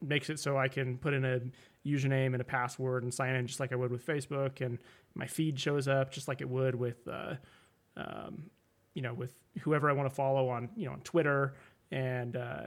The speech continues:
and I don't have, like, I can search by a name if there's, like, other people that use the application,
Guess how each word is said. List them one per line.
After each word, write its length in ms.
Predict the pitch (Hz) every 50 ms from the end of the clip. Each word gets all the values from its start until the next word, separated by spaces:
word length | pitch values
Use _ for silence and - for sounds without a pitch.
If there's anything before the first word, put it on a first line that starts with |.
| - -
and 140 | - 156 143
I 60 | 143
don't 160 | 160 156 127
have, 240 | 113 131 147 156 - -
like, 100 | 151 131
I 60 | 143 139
can 160 | - 143 131
search 260 | - 147 143 - -
by 120 | 156 139
a 80 | 143 143
name 440 | 135 127 127 139 139 131 120 117 117
if 100 | 117 -
there's, 240 | 131 127 127 123 127
like, 260 | 131 123 123 - - _
other 220 | - 147 135 143
people 240 | 135 147 139 - 143 127
that 140 | 131 120
use 180 | 123 120 117 -
the 140 | - - -
application, 720 | - - - _ - 170 170 156 - 160 151 151 143 139